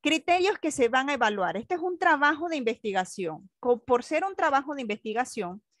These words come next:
lo van a hacer en Word, ¿ok? Aquel que tenga Word descargado en su computadora,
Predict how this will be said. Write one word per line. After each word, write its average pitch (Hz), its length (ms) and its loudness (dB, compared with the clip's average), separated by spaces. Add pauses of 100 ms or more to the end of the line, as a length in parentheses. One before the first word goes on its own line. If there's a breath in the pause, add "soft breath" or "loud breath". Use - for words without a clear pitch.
(200)
lo 247 180 6
van 262 220 4
a - 20 2
hacer 269 260 0
en 226 220 -2
Word, 190 400 -2 (460)
¿ok? 175 180 -12 (220)
Aquel 233 300 -2
que 277 120 -2
tenga 262 320 0
Word 262 480 0 (440)
descargado 220 600 -2
en 294 80 -2
su 269 140 -6
computadora, 233 920 0